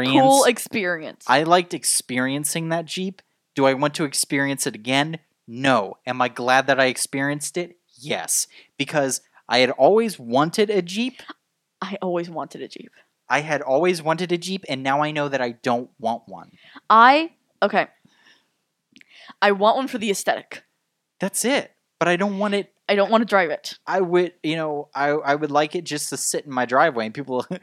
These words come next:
Speaker 2: <laughs> "Dude's got a Jeep." And I'm like, "Yeah, I've got a Jeep, brah." But other than that, I don't wanna drive that
Speaker 1: No.
Speaker 2: stupid thing.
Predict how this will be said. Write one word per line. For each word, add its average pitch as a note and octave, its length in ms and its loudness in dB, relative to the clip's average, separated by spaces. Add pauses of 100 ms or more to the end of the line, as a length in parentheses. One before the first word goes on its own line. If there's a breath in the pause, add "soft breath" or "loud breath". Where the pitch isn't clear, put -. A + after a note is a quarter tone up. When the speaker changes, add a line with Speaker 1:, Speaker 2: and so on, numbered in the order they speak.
Speaker 2:
<laughs> - 280 -20
"Dude's G3 280 -14
got F#3 180 -4
a F3 40 -16
Jeep." E3 380 -2
And D#3+ 80 -14
I'm D#3+ 60 -18
like, E3+ 240 -16
"Yeah, E3+ 320 -8
I've A3+ 100 -16
got G3 180 -8
a - 120 -20
Jeep, E3 400 -8 (160)
brah." F3+ 440 -4 (480 soft breath)
But A#3 120 -2
other D4 200 2
than C4 160 -4
that, D4 220 4
I C4+ 60 0
don't D4 100 2
wanna C4+ 160 4
drive D#3+ 480 4
that F#3 120 6
Speaker 1:
No. D#4+ 180 10
Speaker 2:
stupid D3+ 320 4
thing. B3 380 0